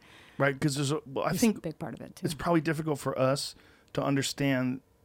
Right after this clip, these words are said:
Speaker 1: this long history of the use that's been, like, it's been sort of celebrated, use of rhino horn and tiger parts and shit.
Speaker 2: Yeah. I
Speaker 1: That
Speaker 2: mean,
Speaker 1: it's
Speaker 2: it's,
Speaker 1: like, yeah,
Speaker 2: it's a
Speaker 1: like, we don't have a
Speaker 2: belief.
Speaker 1: frame of reference.
Speaker 2: Right. I mean, we,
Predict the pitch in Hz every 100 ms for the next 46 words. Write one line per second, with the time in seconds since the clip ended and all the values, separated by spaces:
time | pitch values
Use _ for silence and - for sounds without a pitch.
0 | _ - 135 - 127 123 127 135 135 131
1 | - - 143 - 165 165 151 151 147 156
2 | 165 - - - 131 127 139 139 139 135
3 | 131 - - - _ - 135 127 127 -
4 | - - 175 143 143 135 147 127 - 143
5 | 139 135 139 143 147 - - - 139 143
6 | 139 135 123 127 135 131 127 135 131 135
7 | 135 131 123 123 120 - _ _ - 139
8 | 135 131 131 120 - 135 131 - 135 131
9 | - 139 - - _ - 165 170 196 -
10 | _ 180 165 165 156 151 185 - - -
11 | - 143 131 113 110 196 - 131 156 165
12 | 160 147 131 - 151 131 135 127 - -
13 | - - 226 214 - 220 214 160 160 165